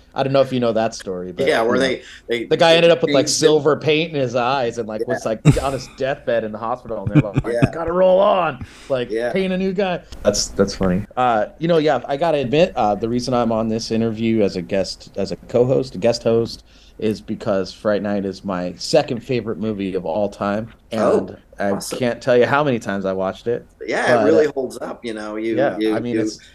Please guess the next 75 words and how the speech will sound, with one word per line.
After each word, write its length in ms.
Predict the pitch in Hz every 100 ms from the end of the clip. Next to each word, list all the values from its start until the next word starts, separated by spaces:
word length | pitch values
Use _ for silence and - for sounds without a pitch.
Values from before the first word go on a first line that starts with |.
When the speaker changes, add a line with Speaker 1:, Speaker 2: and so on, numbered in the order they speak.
| _ -
Speaker 2:
I 100 | 113
do 140 | 135
the 60 | 131
Speaker 1:
what 60 | -
Speaker 2:
same 180 | 123 123
thing 220 | 135 123
when 80 | 104
I 60 |
see 180 | 101 117
it 60 | 101
come 200 | 117 107
on. 140 | 110
I'm 100 | 107 104
like, 140 | 101
"Oh, 140 | 135 123
I 80 | 120
just 160 | -
wanna 100 | 123
see 140 | 107 107
this 160 | -
scene." 220 | - - - - -
I 40 | -
Speaker 1:
<laughs> 40 | 131
Speaker 2:
just 120 | -
watched 220 | 214 -
it. 160 | 139 147
Speaker 1:
Yeah, 160 | - 139 127 127
Speaker 2:
And 100 | -
it 40 |
Speaker 1:
right. 80 | -
Speaker 2:
goes 140 | 127 -
into 120 | 123
the 80 | 117
next 240 | 120 117 -
thing. 140 | 117
You're 100 | 110
like, 120 | 104
"Oh, 200 | 135 143 117
I, 80 | 104
Speaker 1:
Yeah. 60 |
Speaker 2:
oh, 140 | 160 143
this 200 | 147 151
is 80 | 135
a 60 |
good 140 | 127 110
one 100 | 104
too. 160 | - -
I 60 |
wanna 140 | - 92
see." 200 | - 113
Speaker 1:
I 120 | 120 139
mean, 140 | 156
Speaker 2:
So 40 | 160
Speaker 1:
it, 100 | 165
the 100 | 185
pacing 640 | 156 180 220 - 180 139
of 120 | 120
it 140 | 107 101
is, 260 | 92 - -
is 220 | 101 -
fantastic, 920 | - 104 98 95 107 107 - 82 -
and, 260 | 90 87 82
you 80 | 98
know, 80 | 90
I 100 | 92
can't 220 | 117 123
give 240 | 113 98 -
Tom 320 | 101 101 98
Holland 400 | 101 101 101 98
e-, 280 | 90 87 -
enough 300 | 95 95 92
credit 420 | - 95 90 85
too 260 | - 92 87
for 200 | - 85
just, 380 | 92 92 -